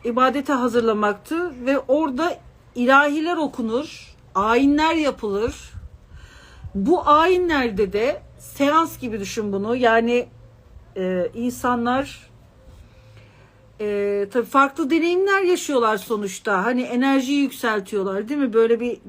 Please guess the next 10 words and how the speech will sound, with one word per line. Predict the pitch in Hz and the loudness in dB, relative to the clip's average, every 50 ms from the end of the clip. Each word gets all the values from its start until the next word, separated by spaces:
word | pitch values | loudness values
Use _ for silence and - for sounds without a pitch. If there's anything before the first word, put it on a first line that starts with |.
| 202 | -6
durum | 190 233 226 254 262 240 208 196 | -4 -2 0 0 -2 -2 -4 -4
var. | 185 190 214 240 - - _ - - - - - - - - - - - - - - _ _ _ - | -4 -4 -4 -6 -8 -12 _ -20 -20 -20 -20 -20 -20 -20 -20 -20 -20 -20 -20 -20 -20 _ _ _ -8
E, | 214 214 214 214 214 214 214 214 208 - - | -4 -2 -2 0 0 0 0 -2 -2 -2 0
ilahiler | 269 247 262 262 254 254 254 254 262 262 269 262 | 2 4 6 6 6 6 4 2 2 2 2 4
okunuyor | 254 247 254 - 240 220 214 214 202 196 190 190 | 2 0 0 -2 -2 -2 -2 -2 -2 0 -2 -2
falan. | 185 - 202 202 196 190 185 185 185 185 185 | -2 -4 -4 -4 -2 -2 -2 -2 -2 -4 -6
Orada | - 220 214 196 220 220 | -6 -6 -4 -4 -4 -4
oturuyorlar, | - 208 208 - 233 226 233 214 202 208 190 180 | -4 -6 -8 -6 -2 0 0 2 2 0 -2 -2
ilahi | 214 220 214 208 202 226 233 196 | -2 0 0 2 2 0 0 -4
dinliyorlar. | 190 220 214 208 208 202 196 185 180 180 175 170 175 185 196 | -4 -4 -4 -4 -2 -2 -2 -2 -2 -2 -2 -2 -2 -4 -4